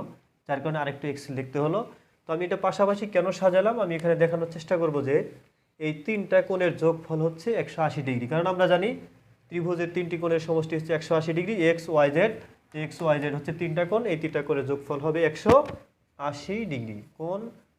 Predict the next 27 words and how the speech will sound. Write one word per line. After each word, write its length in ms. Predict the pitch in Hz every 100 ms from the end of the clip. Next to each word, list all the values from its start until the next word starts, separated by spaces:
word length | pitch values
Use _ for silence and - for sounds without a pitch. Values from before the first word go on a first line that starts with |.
| _ _ _ _ _ -
ওয়াই 260 | 139 170 185 156
এন 80 | 139 127
জেড 180 | 127 131 139
equal 260 | 139 170 170 170
to 80 | 185 139
half 260 | 143 147 151 160
of, 80 | 165 165 - _ _ _ _ _
তাহলে 160 | 139 151
এই 40 | 165
তিনটা 180 | 170 170
কোণের 200 | 170 165 160
যোগফল 260 | 165 170 160
হচ্ছে 140 | 160 156
একশো 220 | 151 - 156
আশি 140 | 135 160
ডিগ্রি, 220 | 170 180 254 240
এর 80 | 151 -
সাথে 200 | 151 151 147
রয়েছে 220 | 147 151 147
কোণ 160 | 190 285 311 - _ _ -
এক্স, 160 | 131 - - - _ _ _ _ _ _ _ _ _ _ _ _ _ _ _ _ _ _ _ _ _ _ _ _ _ _ _ _ _ -
বা 240 | 131 139 127 165 226 - _ _ _ -
এটাকে 200 | 156 156 156
আমরা 140 | 147 147
লিখতে 200 | 143 156 151
পারি 200 | 139 160 233 - _ _ _ _ _ _ _ -
কোণ 240 | 151 143